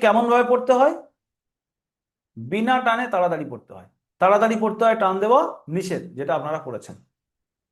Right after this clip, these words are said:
দু নম্বর প্রশ্ন, হরুপে মাদ্দা কয়টি এবং কি কি?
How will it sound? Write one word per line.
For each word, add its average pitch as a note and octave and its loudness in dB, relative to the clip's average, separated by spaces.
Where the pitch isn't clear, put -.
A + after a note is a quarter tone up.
দু C#3 -2
নম্বর G#3+ 2
প্রশ্ন, B2+ -6
হরুপে C#4+ 6
মাদ্দা A3 4
কয়টি A#3+ 4
এবং A#3 2
কি F#3 -6
কি? G2 -12